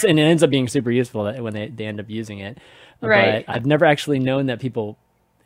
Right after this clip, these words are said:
Speaker 1: added it to their, their thirty card deck, so that's, that's pretty
Speaker 2: 'Cause
Speaker 1: cool.
Speaker 2: if, if you think about it in the matchup versus, like, Rogue, where you're fighting for board or something, and you
Speaker 1: Mm-hmm.
Speaker 2: just, like, slip in a turn where they can't clear,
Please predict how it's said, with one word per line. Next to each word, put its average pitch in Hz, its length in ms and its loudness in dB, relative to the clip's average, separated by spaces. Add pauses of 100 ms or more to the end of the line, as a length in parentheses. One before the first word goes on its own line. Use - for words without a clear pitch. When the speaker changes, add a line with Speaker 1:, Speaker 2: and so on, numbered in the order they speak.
Speaker 1:
added 147 360 4
it 131 120 0
to 131 100 -2
their, 120 340 2 (140)
their 117 340 0
thirty 123 300 -2
card 113 220 -2
deck, 117 320 -2
so 98 260 -12
that's, 117 220 -12
that's - 260 -16
pretty - 280 0
Speaker 2:
'Cause - 60 -4
Speaker 1:
cool. - 120 -6
Speaker 2:
if, - 140 -2 (120)
if 277 160 0
you 277 60 2
think 302 200 0
about 330 220 2
it 277 100 2
in 254 100 0
the 208 60 2
matchup 208 320 0
versus, 208 240 -2
like, 196 300 0
Rogue, 202 600 2
where 202 100 2
you're 196 160 0
fighting 190 440 0
for 214 160 -2
board 170 360 -4
or 226 100 2
something, 285 640 2
and 220 180 2
you 214 120 0
Speaker 1:
Mm-hmm. - 80 -14
Speaker 2:
just, - 280 -4
like, 220 160 0
slip 214 340 -2
in 214 100 2
a 208 120 4
turn 214 300 0
where 208 140 2
they 202 100 0
can't 202 380 0
clear, 226 600 2